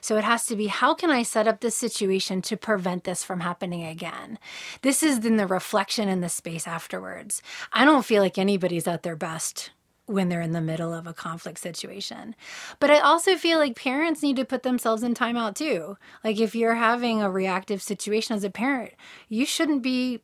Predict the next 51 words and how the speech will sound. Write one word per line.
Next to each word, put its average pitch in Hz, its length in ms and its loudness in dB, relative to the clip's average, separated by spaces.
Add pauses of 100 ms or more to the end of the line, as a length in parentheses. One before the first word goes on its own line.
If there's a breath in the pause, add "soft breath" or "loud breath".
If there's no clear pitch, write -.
(160)
actively 240 380 -2
parenting. 240 720 -4
You 214 140 -2
should 208 200 -4
take 202 220 -4
that 220 220 -2
break. 226 360 -4
And 269 120 4
it 277 80 6
depends 370 300 2
how 339 120 8
old 294 160 6
your 277 120 2
child 294 420 8
is. 180 200 -2
So 208 360 2 (480 loud breath)
if 220 180 -6
you 277 320 4
are 233 220 2 (100)
on 240 240 8
a 233 60 4
writing 208 280 4
assignment 202 520 -2
and 196 180 -2
you've 185 140 -2
got 202 200 0
a 190 60 -2
kid 185 380 -4
who's 180 240 -4
doing 180 300 -4
that, 185 280 -6 (460 soft breath)
I 233 80 2
mean, 233 100 4
it 202 60 2
depends 254 260 0
on 233 140 2
how 196 180 2
old 196 200 2
they 165 120 -6
are. 165 320 -8 (320 loud breath)
If 190 160 -6
they're 220 200 8
old 262 280 4
enough, 190 400 0 (180 loud breath)
you 269 140 0
could 285 140 4
lock 208 160 0
yourself 226 400 2
in 196 80 0
a 175 100 -2
room 160 360 -6